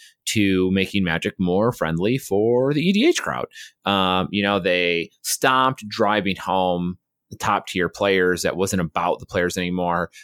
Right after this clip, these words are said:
They reduced the crazy combo decks. They, they put more Magic in the red zone.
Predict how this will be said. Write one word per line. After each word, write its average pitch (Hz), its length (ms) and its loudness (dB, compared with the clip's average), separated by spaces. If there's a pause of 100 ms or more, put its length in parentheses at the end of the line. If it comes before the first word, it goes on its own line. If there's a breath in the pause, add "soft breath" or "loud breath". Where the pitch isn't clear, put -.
(100)
They 110 120 2
reduced 110 520 0
the 101 60 -6
crazy 101 480 -2
combo 95 380 0
decks. 90 420 -2
They, 95 200 -2
they 98 200 -2
put - 180 -4
more 107 340 2
Magic 92 380 -2
in 87 80 -6
the 80 80 -8
red 117 340 0
zone. 104 460 0